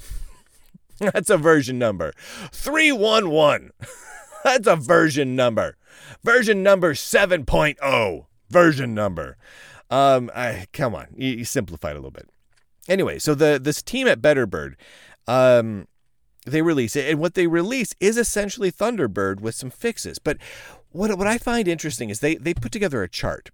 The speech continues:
and I'm gonna read a little bit of the chart to you now so you can kinda see where they're coming from.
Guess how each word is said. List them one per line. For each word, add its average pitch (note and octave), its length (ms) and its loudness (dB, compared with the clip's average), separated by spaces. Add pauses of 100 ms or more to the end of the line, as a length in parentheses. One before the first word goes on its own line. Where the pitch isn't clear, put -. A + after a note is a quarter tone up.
and D3 120 -6
I'm F#3+ 80 -4
gonna A3+ 140 0
read F3+ 340 0
a F3+ 60 2
little D#3 340 -2
bit F3+ 140 -2
of D#3 80 -2
the C3 100 -4
chart C#3 340 -2
to A#2 140 -8
you G2 100 -6
now F#2+ 580 -4 (440)
so - 160 -4
you D#3+ 180 -2
can F3+ 180 -12
kinda G#3 360 -6
see F3+ 240 -6
where D#3 160 0
they're B2 100 -2
coming D#3 320 -4
from. C2 360 -12